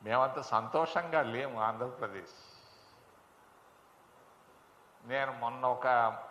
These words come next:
మూడు వారాల నాడు మెదక్కి వెళ్ళాను సంగారెడ్డికి. నలభై తొమ్మిది సంవత్సరాల తర్వాత వెళ్ళాను.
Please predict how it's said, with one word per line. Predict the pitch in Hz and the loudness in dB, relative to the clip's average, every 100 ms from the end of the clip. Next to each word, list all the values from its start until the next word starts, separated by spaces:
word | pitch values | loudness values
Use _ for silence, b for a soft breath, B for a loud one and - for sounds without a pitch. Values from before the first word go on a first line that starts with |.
| - | -14
మూడు | 131 147 165 | -2 0 6
వారాల | 160 151 185 180 156 | 12 12 12 10 8
నాడు | 147 151 165 190 170 120 110 101 - - - - - - - - - - - - - - - _ - 131 | 6 6 6 0 -2 -2 -6 -10 -18 -20 -20 -20 -20 -20 -20 -20 -20 -20 -20 -20 -20 -20 -20 _ -20 -10
మెదక్కి | 208 165 190 240 - | 0 2 4 0 2
వెళ్ళాను | 147 135 120 101 - - - - - - - - - - - - - - - _ - - _ - - - - | 0 2 2 2 -2 -14 -20 -20 -20 -20 -20 -20 -20 -20 -20 -20 -20 -20 -20 _ -20 -20 _ -20 -20 -10 -4
సంగారెడ్డికి. | 110 120 131 113 101 101 - - - - - - - - - - - - - - - _ - - 107 | 0 6 6 4 -4 -10 -14 -20 -20 -20 -20 -20 -20 -20 -20 -20 -20 -20 -20 -20 -20 _ -20 -16 0
నలభై | 117 135 135 139 | 4 6 4 2
తొమ్మిది | 135 139 123 127 120 110 | 0 -2 -2 -6 -8 -4
సంవత్సరాల | 120 151 165 - 190 165 | -2 -2 -2 4 6 6
తర్వాత | 139 120 117 117 - | 6 4 6 4 2
వెళ్ళాను. | 107 104 98 95 | -6 -4 -4 -4